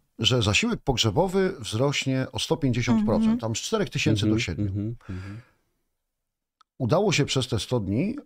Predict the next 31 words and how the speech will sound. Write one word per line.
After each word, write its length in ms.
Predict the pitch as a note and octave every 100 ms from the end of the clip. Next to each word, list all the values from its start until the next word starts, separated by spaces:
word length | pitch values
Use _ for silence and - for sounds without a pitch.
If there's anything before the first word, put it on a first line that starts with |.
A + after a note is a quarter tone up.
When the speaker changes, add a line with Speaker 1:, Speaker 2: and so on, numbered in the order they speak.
| _
Speaker 1:
złożyć 600 | F#2+ G2+ C#3+ G3+ D3 -
projekt 600 | - A2+ F#2+ F2+ F#3+ - - _ _ _ -
do, 400 | B2 B2 A#2+ -
e, 1300 | B2 G#2 G#2 G#2 G2+ G2+ G2+ G2 G2 G2 - - - C3+
jeszcze 240 | E3 D3+ D3
chyba 160 | D3
nie 100 | D3
był 100 | C#3
na 100 | C3
Radzie 220 | C3 A#2+ A#2+
Ministrów, 360 | D3+ E3+ C#3+
tylko 120 | -
jeszcze 280 | C3 - A#2+
jest, 260 | A#2+ G#2+ -
e, 120 | A2
w 60 | G2+
komitecie. 460 | A2+ G#2+ C#2+ - - _ _ _ _ _ F#2
W 80 |
związku 380 | F#2 E3 G#3 D#3
z 80 | -
tym, 260 | F#2 F2+ C#3+ - - -
no, 180 | A2 -
to 120 | - B2+
jest 140 | D#3+
dość 160 | C3 -
prosta 360 | - B2+ - D2 -
rzecz 360 | C#2+ F#2+ C#3 - -
i 120 | C3+
niezbyt 480 | C#3 C#3+ F3 D3 D3
kosztowna, 520 | C3+ - A#2+ D2 C#2+
bo 220 | C#2+ F2